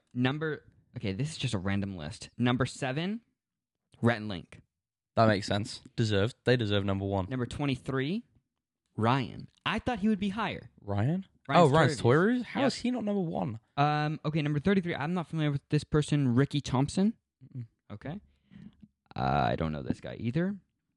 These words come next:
Speaker 1: Uh, Michael Gr-, um, Michael.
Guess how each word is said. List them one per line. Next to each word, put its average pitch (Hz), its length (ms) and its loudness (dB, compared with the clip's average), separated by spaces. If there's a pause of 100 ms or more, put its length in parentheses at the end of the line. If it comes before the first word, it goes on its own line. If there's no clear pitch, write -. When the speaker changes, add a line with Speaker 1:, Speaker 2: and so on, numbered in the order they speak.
(180)
Speaker 1:
Uh, 107 140 0
Michael 123 680 2 (1160)
Gr-, 104 800 -2 (100)
um, 104 240 -2
Michael. 78 320 -4